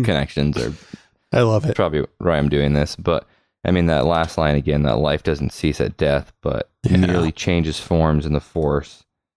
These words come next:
Speaker 1: and that your parents are always alive inside you. They will be always. It's such
Speaker 2: Mm-hmm.
Speaker 1: like, uh, "The ones we love never truly leave us" kind
Speaker 2: Yeah.
Speaker 1: of line. But then Ezra's,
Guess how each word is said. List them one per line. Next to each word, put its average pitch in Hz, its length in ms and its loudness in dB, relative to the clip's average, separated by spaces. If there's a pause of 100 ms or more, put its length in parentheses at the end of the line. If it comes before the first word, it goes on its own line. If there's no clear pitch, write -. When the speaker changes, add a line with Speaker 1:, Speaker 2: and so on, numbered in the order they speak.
(140)
Speaker 1:
and 85 120 2
that 78 160 0
your 78 120 0
parents 85 400 -2
are - 100 0
always 73 540 -2 (160)
alive 69 320 0
inside 85 480 -2
you. 80 300 0 (200)
They 82 100 0
will 90 200 2
be 82 160 0
always. 80 580 2 (420)
It's 110 120 4
such 90 140 2
Speaker 2:
Mm-hmm. 95 100 2
Speaker 1:
like, 73 200 -2
uh, 71 200 2
"The 78 100 0
ones 78 380 0
we 76 320 2 (160)
love 71 460 0
never 73 220 -2
truly 78 400 0
leave 73 280 0
us" 71 360 -4 (680)
kind 73 200 0
Speaker 2:
Yeah. 98 160 2
Speaker 1:
of 73 60 2
line. 73 340 -2
But 90 140 -2
then 123 180 0
Ezra's, 101 760 0